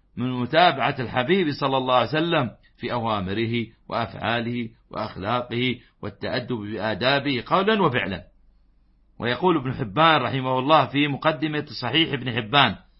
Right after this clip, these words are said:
يقول: "إن من لزوم السنة تمام السلامة وجماع الكرامة، من لزمها عصم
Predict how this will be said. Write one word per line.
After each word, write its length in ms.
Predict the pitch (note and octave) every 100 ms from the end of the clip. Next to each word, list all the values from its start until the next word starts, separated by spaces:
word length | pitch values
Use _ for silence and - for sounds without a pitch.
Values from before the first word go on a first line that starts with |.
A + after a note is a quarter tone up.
| _ _ _ -
يقول: 320 | - D3+ D3+
"إن 220 | D#3 D3 C3+
من 140 | C3
لزوم 320 | C3 C3+ F3
السنة 580 | D3+ - F3+ F#3+ A3 A3 - _ _ _ _
تمام 420 | A#2 C3+ C3+ B2+
السلامة 720 | A#2+ - A2+ A2+ A2+ A2+ G#2 - _ _ _ -
وجماع 520 | A2+ A2 B2 C3+ B2
الكرامة، 760 | A#2+ A2+ A#2 B2 C3+ C3 A#2+ - _ _ _ _
من 240 | C3 B2
لزمها 520 | A#2+ C#3+ C3 B2 D3+ C#3+
عصم 460 | B2 E3+ G#3 D3